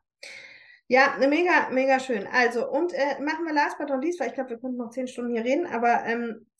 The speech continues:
die besten Ratschläge bezüglich Liebe, dem Leben, Beziehung und Ehe. Was hättest du gerne früher gewusst? Also machen wir so eine Kombi einfach, ne? Was hättest du gerne früher gewusst, aber auch deine besten Ratschläge?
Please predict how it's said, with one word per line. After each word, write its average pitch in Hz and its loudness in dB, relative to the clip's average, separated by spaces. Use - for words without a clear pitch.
die 247 -6
besten 277 2
Ratschläge 190 0
bezüglich 269 -2
Liebe, 285 2
dem 233 2
Leben, 294 0
Beziehung 277 -4
und 233 -8
Ehe. 208 0
Was 240 -4
hättest 302 -8
du 294 -4
gerne 262 0
früher 285 -2
gewusst? 190 -8
Also 220 0
machen 285 2
wir 285 0
so 262 -4
eine 247 -2
Kombi 277 -2
einfach, 185 -6
ne? 220 -4
Was 226 -4
hättest 247 -8
du 254 -6
gerne 226 -2
früher 254 -6
gewusst, 233 -6
aber 208 -4
auch 214 -4
deine 214 -2
besten 214 -6
Ratschläge? 196 -8